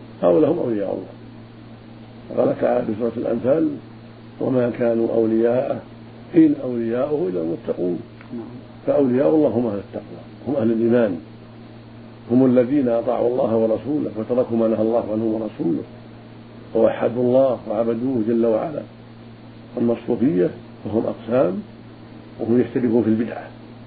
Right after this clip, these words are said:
Speaker 1: ولكنهم أقسام في الأحكام، منهم الكافر ومنهم المبتدع الضال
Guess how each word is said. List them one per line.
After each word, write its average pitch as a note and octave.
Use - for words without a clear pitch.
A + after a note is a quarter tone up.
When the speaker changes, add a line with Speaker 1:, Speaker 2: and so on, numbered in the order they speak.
Speaker 1:
ولكنهم A#2+
أقسام D3
في A#2
الأحكام، A2
منهم A#2
الكافر C3
ومنهم A#2+
المبتدع A#2
الضال B2